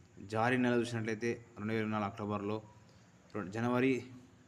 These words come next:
రెండు వేల ఇరవై ఐదు జనవరిలోని ఎగ్జామ్ జరగడానికి అవకాశం ఉంది. ఇది గెజిటెడ్ కేటగిరీ ఇంజనీరింగ్ సర్వీసెస్ సంబంధించింది. ఇది టీజీపీఎస్సీ వాళ్ళు నిర్వహిస్తారు. టీఎస్పీఎస్సీ అంటే లేదా టీజీపీఎస్సీ ప్రజెంట్ అయితే.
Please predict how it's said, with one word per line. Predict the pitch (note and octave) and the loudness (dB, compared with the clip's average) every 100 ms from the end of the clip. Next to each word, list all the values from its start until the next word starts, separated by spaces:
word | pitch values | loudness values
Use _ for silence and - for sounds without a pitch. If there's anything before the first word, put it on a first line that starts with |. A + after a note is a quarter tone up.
| - - - - - - - - - - - - - - - - | -20 -20 -20 -20 -20 -20 -20 -20 -20 -20 -20 -20 -20 -20 -20 -4
రెండు | A2+ C3 | 2 4
వేల | |
ఇరవై | B2 B2+ | 6 6
ఐదు | B2+ A#2+ | 4 2
జనవరిలోని | A#2 A#2+ A#2+ A#2 A2+ A2 | 2 2 2 4 2 2
ఎగ్జామ్ | G#2+ G#2 B2 A#2 | 0 0 0 2
జరగడానికి | A2 G#2+ G#2+ G#2+ | 2 0 0 -2
అవకాశం | G2+ G#2+ G#2 G#2+ | -2 -4 -8 -8
ఉంది. | G#2 B2+ - - - - | -4 -6 -8 -20 -20 -4
ఇది | G#2+ A#2 A2 | 0 2 2
గెజిటెడ్ | A2 G#2+ A#2 | 0 0 -2
కేటగిరీ | A2+ A2 G#2+ | 0 2 2
ఇంజనీరింగ్ | G#2+ A2 G#2+ | 0 -2 -2
సర్వీసెస్ | G#2+ G2+ G2+ | -4 -4 -4
సంబంధించింది. | G#2 G2+ G#2+ G#2+ C#3+ - - - - | -4 -4 -4 -4 -6 -8 -20 -12 -4
ఇది | A2 | -2
టీజీపీఎస్సీ | A2 B2 B2 B2 A#2 A#2 | 0 -2 0 2 2 2
వాళ్ళు | A2 | 0
నిర్వహిస్తారు. | A2 G#2 G2+ - B2+ C#3 - - - | 0 0 -2 -2 -6 -6 -14 -16 -2
టీఎస్పీఎస్సీ | B2+ A#2+ A#2 A2+ A#2+ | 2 2 2 0 -2
అంటే | D#3 | -2
లేదా | C#3+ D3 | 0 0
టీజీపీఎస్సీ | A#2 G#2 G#2+ G#2 G2 | 0 0 0 -2 -2
ప్రజెంట్ | G2+ G2+ G2 | -4 -4 -4
అయితే. | F#2+ | -6